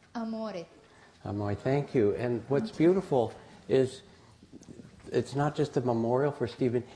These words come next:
Speaker 2: He's still teaching today. He's really, he's busy, you know. He's actually in the middle of doing it. And so it's beautiful to have that voice and to realize that we, that we have, as there were, hundreds of stories of Stephen and Andrea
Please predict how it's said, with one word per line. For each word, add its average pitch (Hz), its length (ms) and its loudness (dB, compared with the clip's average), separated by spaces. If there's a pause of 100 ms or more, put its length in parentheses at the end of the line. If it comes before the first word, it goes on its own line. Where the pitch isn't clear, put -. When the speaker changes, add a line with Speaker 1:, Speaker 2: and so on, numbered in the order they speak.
Speaker 2:
He's 196 180 2
still 170 220 4
teaching 156 420 2
today. 90 320 4
He's 135 220 2
really, 156 220 8 (200)
he's 180 340 6
busy, 190 460 10 (300)
you 143 160 8
know. 135 280 10
He's 196 220 6
actually 165 480 6
in 156 100 8
the 151 80 10
middle 170 300 8
of 156 160 4
doing 175 320 10
it. 107 220 4
And 127 420 4
so 147 160 6
it's 131 160 6
beautiful 147 480 6
to 143 140 2
have 113 180 2
that 107 180 4
voice 98 600 2 (340)
and 107 140 2
to 123 80 0
realize 113 360 4
that 117 140 2
we, 110 220 2 (280)
that 107 140 2
we 113 140 0
have, 110 420 0
as 101 140 -4
there 101 160 -2
were, 101 220 0
hundreds 107 720 -2
of - 140 -8
stories 92 640 -4
of 87 160 -8
Stephen 90 480 -4
and 87 140 -4
Andrea 85 600 -4